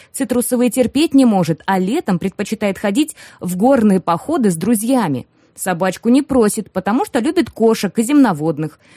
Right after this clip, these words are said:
На выпускной идти соглашается только в дырявых джинсах,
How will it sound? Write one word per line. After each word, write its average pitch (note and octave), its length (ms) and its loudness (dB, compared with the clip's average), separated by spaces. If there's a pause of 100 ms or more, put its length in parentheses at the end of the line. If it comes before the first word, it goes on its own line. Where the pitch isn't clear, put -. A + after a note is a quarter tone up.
На G3+ 80 -2
выпускной A3+ 540 0
идти G3+ 160 -4
соглашается F#3+ 680 -2
только D#4+ 440 0
в B3 80 -2
дырявых A#3 440 2
джинсах, F#3 560 0